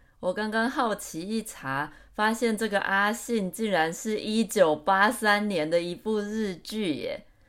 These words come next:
那这样说来，我们看的时候也已经不是首播了。第一次播出就叫做首播，之后重复播放的就会叫做重播。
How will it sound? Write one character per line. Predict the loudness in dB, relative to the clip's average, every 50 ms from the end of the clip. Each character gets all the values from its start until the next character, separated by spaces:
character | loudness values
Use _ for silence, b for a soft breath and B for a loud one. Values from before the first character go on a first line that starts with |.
| b b b b b
那 | 0 2 2 2
这 | 4 4 6 6
样 | 6 6 4 2
说 | 0 -2 -4 -2 0 0 2
来， | 4 4 4 4 2 0 -4 B B B
我 | -4 -2
们 | 0 0 0 -2
看 | -2 0 2 2 4 4
的 | 2 0
时 | -2 -4 -4 -4 -4 -2
候 | 0 0 0 0 0
也 | 0 0 0 0
已 | -2 -4 -6 -6
经 | -6 -6 -6 -6
不 | -6 -4 -6 -6
是 | -4 -2 -2 -4
首 | -4 -4 -2 -2 0 0 -2
播 | -4 -6 -4 0 2 4 4
了。 | 4 4 2 2 0 -4 -8 b b b b b b b b
第 | -2 0 0 2 0
一 | 0
次 | -4 -6 -4 -4 -4
播 | -4 -4 -4 -2 -2 -2 -2
出 | -4 -8 -8 -8 -8 -8 -8
就 | -8 -8 -6 -4
叫 | -2 -2 -2 -4
做 | -4 -2 -2 -2 -2
首 | -4 -6 -6 -6 -4 -4 -4 -6 -8 -10 -6
播， | -4 0 2 2 2 2 0 -2 b b b b b b b
之 | -6 -2 0
后 | 2 2 2 0
重 | 0 0 0 0 0 0
复 | 0 0 -2 -2
播 | -2 -2 -2 -2 -2 0
放 | -2 -2 -4 -2 -4 -4
的 | -4 -6 -4
就 | -4 -4 -2
会 | 0 0 0
叫 | 0 0 -2 -2 -4
做 | -4 -4 -4 -4
重 | -6 -8 -10 -8 -8 -6 -6 -8 -10 -12
播。 | -8 -4 -2 0 2 2 2 0 -2 -6 -8